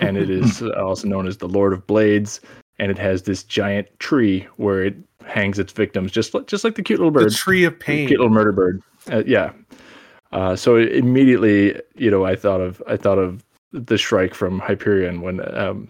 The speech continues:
Speaker 1: when I saw
Speaker 2: I'm
Speaker 1: the ship, and it's, I mean, it looks like that. It looks like it's
Speaker 2: Oh.
Speaker 1: like it, whoever, whoever designed it did a bang
Speaker 2: You're
Speaker 1: up
Speaker 2: right.
Speaker 1: job making it just this mean looking ship that's just designed to, like, hang victims on the s-, front spikes of the ship.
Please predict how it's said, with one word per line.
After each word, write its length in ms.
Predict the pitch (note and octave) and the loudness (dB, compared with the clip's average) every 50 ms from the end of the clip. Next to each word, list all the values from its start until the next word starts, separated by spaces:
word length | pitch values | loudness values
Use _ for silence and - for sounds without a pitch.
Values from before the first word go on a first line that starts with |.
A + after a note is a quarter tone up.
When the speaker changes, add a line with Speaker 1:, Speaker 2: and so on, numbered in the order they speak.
| _ _ | _ _
Speaker 1:
when 180 | - - G#2+ F#2 | -8 -6 -4 -4
I 40 | F#2 | -4
saw 160 | - - - | -2 0 0
Speaker 2:
I'm 100 | C#3+ D3 | 0 0
Speaker 1:
the 60 | C#3 | 0
ship, 200 | - G2+ F2+ - | -2 -4 -4 -4
and 120 | - F#2 | -4 -4
it's, 180 | G2 F#2+ F2+ - - | -4 -4 -6 -4 -2
I 120 | A#2+ A2 G2 | -2 0 0
mean, 100 | G2+ G2 | 0 -2
it 120 | F#2+ E2+ | -2 -2
looks 280 | G#2+ A2+ C#3 D#3 - - | 0 2 2 2 2 2
like 140 | D3+ C3+ - | 2 2 4
that. 220 | C3+ A#2+ A#2 A2 | 4 4 4 4
It 160 | G2+ G2 - - | 2 0 -2 0
looks 220 | B2 A#2+ A#2 - | 0 0 0 2
like 120 | B2 G#2+ G2+ | 0 0 0
it's 200 | F#2+ F#2 - - _ - | 0 -2 -6 -12 _ -12
Speaker 2:
Oh. 320 | B2 B2+ C#3 D3+ D#3+ E3 D#3 | -8 -8 -6 -6 -6 -2 -2
Speaker 1:
like 140 | B2+ A2+ A#2+ | 0 0 0
it, 240 | A#2 G2+ F#2+ F#2 | 0 -2 -6 -10
whoever, 520 | - - C#3+ D3 F3 F3+ E3+ C3 A2+ G#2+ G#2+ | -2 4 4 6 6 6 4 4 4 4 2
whoever 320 | A2+ - C3 C#3+ D3 C3+ | 0 2 2 2 4 4
designed 440 | A2+ A2 G2 G#2 G2+ G2+ G#2 G#2 G2+ | 2 0 2 2 2 2 2 2 2
it 120 | G2 F2 - _ _ _ _ | 0 -2 -6 _ _ _ _
did 140 | - A2+ F#2+ | -4 -4 -4
a 140 | D2 D2+ - - _ _ _ _ _ _ _ _ _ | -4 -6 -8 -12 _ _ _ _ _ _ _ _ _
bang 220 | B2+ A2+ A#2+ B2 A#2 | 2 2 4 4 2
Speaker 2:
You're 80 | G#2+ | 2
Speaker 1:
up 40 | - | 2
Speaker 2:
right. 80 | C3 C#3 | 2 2
Speaker 1:
job 260 | G2 F#2 F2+ F2+ F2+ | 2 0 -2 -4 -6
making 260 | F#2 F#2 - G#2 G2 | -8 -6 -4 -2 -2
it 200 | G2 G2 F#2+ D2+ | -2 -2 -4 -6
just 260 | C#2+ - G2 - - | -6 -6 -6 -4 -4
this 220 | A2+ G2+ - - - - _ _ _ _ _ | -6 -6 -6 -10 -14 -20 _ _ _ _ _
mean 480 | - G2+ F#2+ G2 A2 A2 A2+ A#2 G#2+ G#2 | -6 -4 0 2 4 4 6 6 4 4
looking 240 | G2 - - G2 | 2 2 0 -2
ship 340 | F#2+ - - G#2 F#2 F2 - | -2 -2 -2 -2 -4 -4 -4
that's 240 | - F#2 F#2 - - | -6 -6 -6 -8 -8
just 260 | - G#2+ F#2+ - _ | -8 -8 -8 -6 _
designed 400 | - G#2+ F#2+ G2+ F#2+ F#2+ G2 G2 F#2+ | -6 -4 -2 -2 -2 -2 -2 -2 -2
to, 80 | G#2 | 0
like, 200 | F#2+ F#2 F#2+ F#2 | 0 0 -2 -2
hang 720 | - - - - - - G#2 G2+ G2 G2+ G2 G2 G2 - - - - - - - A2+ - - | -4 -10 -12 -10 -6 -4 -2 -2 0 0 0 -2 -4 -6 -10 -16 -20 -4 -2 -2 -2 -2 -4
victims 560 | A2+ A2+ A2 G#2 - - A2 G#2 G#2 F#2+ F#2+ | -4 -2 0 0 0 0 0 0 0 0 0
on 160 | F#2+ F#2+ F#2+ | -2 -2 -2
the 80 | F#2 F2+ | -4 -4
s-, 240 | F2 - - - | -6 -8 -10 -12
front 300 | - - - A#2+ G#2+ G#2 | -12 -4 -2 -2 -2 -2
spikes 420 | - - - - A2 G#2 G2 - - | -4 -10 -4 -2 0 0 0 0 -2
of 60 | A2 | -4
the 80 | F#2+ F#2 | -2 -2
ship. 320 | - - G#2 F#2+ - - | -2 -2 -4 -4 -4 -8